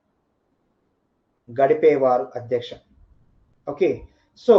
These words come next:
మరి ఈ రకంగా అనేక రకాల అంటే ఈ భూస్వాములు అనేక రకాల పన్నులు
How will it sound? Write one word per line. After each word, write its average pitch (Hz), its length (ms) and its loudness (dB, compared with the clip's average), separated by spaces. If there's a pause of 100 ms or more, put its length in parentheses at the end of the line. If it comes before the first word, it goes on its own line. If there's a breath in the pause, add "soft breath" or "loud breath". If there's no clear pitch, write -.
(520)
మరి 180 220 0
ఈ - 40 4
రకంగా 214 680 2 (500)
అనేక 247 380 2
రకాల 190 560 2 (960)
అంటే 170 160 2
ఈ 170 280 -4
భూస్వాములు 202 440 0
అనేక 196 360 -4
రకాల 180 320 -2
పన్నులు 165 720 0